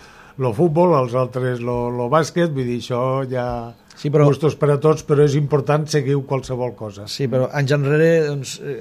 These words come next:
Speaker 2: quasi bé, doncs, eh, estàvem sol amb el futbol,
Speaker 1: Sí.
Speaker 2: i ara hem passat amb una evolució molt important d'aquests esports que diuen minoritaris, però que el que diem que, que són majoritaris per molta gent, que els hi
Speaker 1: Ah,
Speaker 2: agrada.
Speaker 1: exactament, sí, sí.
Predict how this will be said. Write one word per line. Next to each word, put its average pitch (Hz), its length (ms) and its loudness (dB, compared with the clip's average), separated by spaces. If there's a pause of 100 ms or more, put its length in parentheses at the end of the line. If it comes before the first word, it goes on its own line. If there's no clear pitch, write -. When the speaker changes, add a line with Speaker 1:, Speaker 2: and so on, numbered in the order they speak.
(240)
Speaker 2:
quasi 147 220 -2
bé, 160 320 2
doncs, 139 320 -4
eh, 147 160 -4
estàvem 147 400 -2
sol 143 240 -2
amb 143 140 -2
el 135 80 -2
futbol, 170 320 -2 (320)
Speaker 1:
Sí. 120 160 -2
Speaker 2:
i - 20 2
ara 147 160 4
hem 147 80 -2
passat 151 320 2
amb 147 160 0
una 147 160 0
evolució 139 380 2 (100)
molt 135 400 2
important 135 460 2
d'aquests 120 420 -4
esports 120 560 -4
que 131 100 -4
diuen 131 300 0
minoritaris, 143 560 0
però 135 180 0
que 123 60 -4
el 123 140 0
que 123 80 0
diem 127 240 -2
que, 135 160 -2 (480)
que 131 160 0
són 131 200 -4
majoritaris 131 580 0
per 156 120 -2
molta 127 240 -4
gent, 156 180 -4
que 135 100 -8
els 113 100 -6
hi 117 60 -6
Speaker 1:
Ah, 120 100 -2
Speaker 2:
agrada. 139 180 -4
Speaker 1:
exactament, 98 400 -12
sí, 95 240 -16
sí. 82 160 -20